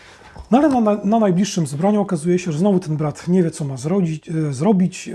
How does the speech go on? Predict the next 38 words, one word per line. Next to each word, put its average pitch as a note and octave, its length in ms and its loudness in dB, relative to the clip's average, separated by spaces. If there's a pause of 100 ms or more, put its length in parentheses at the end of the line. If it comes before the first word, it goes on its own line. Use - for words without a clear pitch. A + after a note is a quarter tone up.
Podchodzi F3 320 -2
znowu D#3 180 -2
do, D#3 220 -4
do D3 220 -6
tych - 180 -12
przyjaciół. E3 600 -2 (420)
Mówi: D3 100 -8
„Słuchajcie, F#3+ 380 -2
no E3 280 -2
rozmawiałem E3 960 0 (240)
z, - 560 -20
tam, B2 200 -20
z - 120 -18
tatą G3+ 320 -4
tej F#3 140 2
siostry E3 500 -6
i D#3 120 -2 (640)
on F3+ 140 0
powiedział, F3+ 480 0
żebym D#3 320 -4
się D3 200 -10
w C3+ 80 -18
sumie D3+ 280 -10
z D3+ 80 -6
nią B3+ 260 -8 (100)
pierw D#3+ 200 -8
tam C3+ 180 -10
porozmawiał, D3+ 580 0
umówił”. F3 440 0 (1080)
No D3+ 120 -10
a C#4 60 -14
ci - 120 -18
przyjaciele F#3 400 -2
mówią: F3 140 2
„Słuchaj, E3 280 -2
nie, E3 260 0 (1120)
zróbmy F#3 300 0
jedna-, F3+ 220 0